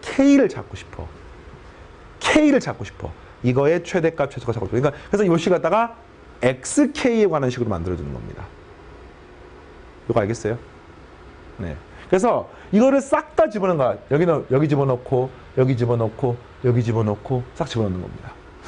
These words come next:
집어넣기 전에 봤더니 조금 예쁘게 식이 이미 나와 있네. 첫 번째는 X 마이너스 Y의 제곱이고요. 두 번째 거는 마이너스 루트 이의 X 플러스 Y고요. 플러스 육은 영이니까 뭐 어차피 대입하긴 하는데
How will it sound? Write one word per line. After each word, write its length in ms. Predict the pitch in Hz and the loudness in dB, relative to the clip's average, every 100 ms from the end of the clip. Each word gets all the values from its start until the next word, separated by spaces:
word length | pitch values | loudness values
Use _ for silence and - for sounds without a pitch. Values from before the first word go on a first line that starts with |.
| - - | -8 -6
집어넣기 520 | 151 214 226 277 277 240 | 0 2 4 2 2 2
전에 160 | 220 | 2
봤더니 320 | 185 165 185 | 0 0 0
조금 240 | 180 208 156 | 0 0 0
예쁘게 420 | 165 - 277 247 | 0 0 0 2
식이 240 | - 226 | 0 0
이미 140 | 185 185 | 2 4
나와 260 | 120 135 | 2 2
있네. 640 | 180 120 104 110 131 92 76 - - - - | 0 0 -2 0 -2 -4 -8 -16 -20 -18 -4
첫 160 | 214 | -2
번째는 320 | 214 208 202 143 | 0 0 2 0
X 240 | 127 - | 0 0
마이너스 480 | 190 180 175 170 170 | 2 2 2 0 2
Y의 520 | 131 123 135 160 175 | 2 2 2 2 0
제곱이고요. 840 | 143 104 101 95 104 117 85 - - - - - - - - - - | 0 -2 -2 -2 0 0 -2 -8 -20 -20 -12 -12 -10 -20 -20 -18 -2
두 80 | 143 | 0
번째 260 | 151 147 | 2 0
거는 320 | 147 143 117 | 0 0 0
마이너스 600 | 110 127 160 175 175 170 | 0 2 2 2 0 0
루트 480 | 151 139 143 - - | 2 2 0 -2 0
이의 600 | 139 120 123 156 190 202 - - | 0 2 2 2 2 -2 -8 -4
X 340 | 110 110 - 170 | -4 -2 -2 -4
플러스 400 | - 269 269 262 | 0 2 2 0
Y고요. 640 | 180 127 104 98 101 113 92 - - - - - - - - | 0 0 0 -2 0 0 -2 -12 -20 -20 -20 -20 -20 -20 -12
플러스 480 | - 190 190 190 | 0 2 2 2
육은 360 | 151 117 143 190 | 0 2 2 2
영이니까 640 | 131 113 107 113 190 131 98 - - - | 2 0 -2 0 0 0 -4 -14 -14 -2
뭐 120 | 165 | 0
어차피 300 | 165 277 277 | 2 0 0
대입하긴 520 | - 202 226 247 214 220 | 0 0 2 0 0 2
하는데 500 | 247 190 180 104 | 2 2 0 -2